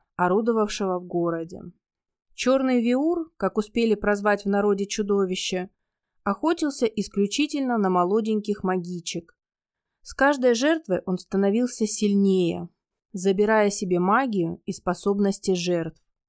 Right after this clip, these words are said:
То, что Виур решил добраться до предсказательницы, никого не удивило. С ее способностями тварь могла предвидеть облаву и вовремя скрыться от стражей.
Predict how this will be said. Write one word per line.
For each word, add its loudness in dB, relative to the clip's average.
То, -2
что -2
Виур 4
решил 0
добраться 0
до -2
предсказательницы, -2
никого -2
не 2
удивило. 0
С -12
ее 0
способностями 0
тварь 0
могла 2
предвидеть -4
облаву 0
и -6
вовремя 0
скрыться -2
от -4
стражей. -2